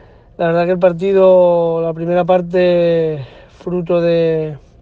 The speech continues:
de la situación de ambos equipos, fue con muchas imprecisiones. Sí que llevábamos el peso del partido nosotros, pero sin acabar de,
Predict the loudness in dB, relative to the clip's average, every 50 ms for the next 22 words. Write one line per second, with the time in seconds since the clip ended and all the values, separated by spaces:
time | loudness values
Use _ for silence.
0 | _ _ -20 _ _ _ _ _ -20 _ -20 -14 -10 -8 -8 -8 -8 -10 -10 -10
1 | -8 -8 -8 -4 -2 -2 0 2 2 2 2 2 0 -4 -6 -6 -6 -6 -4 -2
2 | 0 0 -2 -2 -8 -20 -20 _ -20 _ _ -20 _ _ _ _ _ _ _ _
3 | -20 -20 _ _ -20 -20 -20 -20 -20 -20 -20 -20 -20 -20 -20 -20 _ -20 -20 -20
4 | _ _ _ -6 -4 -4 -4 -4 -4 -6 -6 -6 -6 -6 -6 -8 -6 -6 -8 -8
5 | -8 -10 -10 -10 -14 -14 -6 -4 -2 -2 0 0 0 0 0 -2 -4 -8 -16 -20
6 | -20 _ -20 _ _ -20 _ -20 -20 -20 _ _ _ -20 -20 _ -16 -12 -6 -4
7 | -2 0 2 2 2 2 2 0 -2 -4 -6 -6 -8 -4 -4 -4 -2 -2 -4 -6
8 | -4 -6 -6 -6 -6 -6 -6 -6 -6 -2 -2 -2 -2 0 0 0 0 0 -2 -4
9 | -6 -4 -4 -4 -4 -6 -6 -6 -8 -10 -10 -12 -16 -16 -14 -12 -10 -10 -8 -6
10 | -4 -4 -4 -4 -6 -4 -4 -2 -2 -2 -2 -4 -4 -6 -8 -8 -10 -12 -14 -18